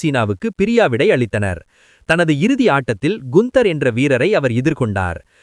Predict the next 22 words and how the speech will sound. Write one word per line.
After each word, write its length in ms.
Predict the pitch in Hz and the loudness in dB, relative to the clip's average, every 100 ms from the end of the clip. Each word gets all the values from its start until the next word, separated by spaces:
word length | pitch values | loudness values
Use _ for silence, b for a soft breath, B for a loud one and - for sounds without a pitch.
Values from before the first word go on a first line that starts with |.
| b b | b b
தனது 280 | 160 160 131 | 0 2 2
வழக்கமான 580 | 135 240 247 196 196 | 2 0 -2 -2 -2
ஆக்கிரமிஷ 600 | 180 135 226 220 202 180 | 0 0 -2 -2 -2 -2
சண்டையை 480 | 160 135 123 120 196 | -4 -2 -2 0 -2
ஜான் 320 | 135 135 220 | 0 0 0
சீனா 280 | 214 160 139 | -2 -2 -2
வெளிப்படுத்தி 640 | 113 131 135 110 92 170 175 | 0 -2 0 -2 -2 -4 0
ரசிகர்களை 580 | 131 - 202 127 123 190 | -2 0 0 2 0 0
உற்சாகப்படுத்தினார். 920 | 147 - 175 127 113 101 104 95 87 - b b b | -2 0 0 0 -2 -2 -4 -4 -6 -12 b b b
ஆனால் 420 | 113 131 139 135 | 0 2 2 0
இறுதியில் 500 | 117 208 240 147 190 160 | 0 0 0 0 0 -2
குந்தல் 360 | 127 220 254 233 | 0 2 2 2
தன்னுடைய 420 | 160 139 131 123 | 0 0 0 0
ஸ்பெஷல் 380 | - 165 170 254 | 0 -2 -2 -4
சப்மிஷன் 540 | - 143 165 170 143 | -2 -2 0 -2 -2
மூவை 240 | 127 131 120 | 0 0 0
மேற்கொண்டு 580 | 117 131 120 107 127 220 b b | 0 0 0 0 0 0 b b
ஜான் 380 | b 123 175 262 | b 0 2 0
சீனாவை 500 | - 160 131 120 208 - | -2 -2 0 0 0 0
டாப் 240 | 190 - | -2 2
அவுட் 120 | 208 | 2
செய்தார். 560 | - 113 104 98 85 | 2 -2 -2 -2 -4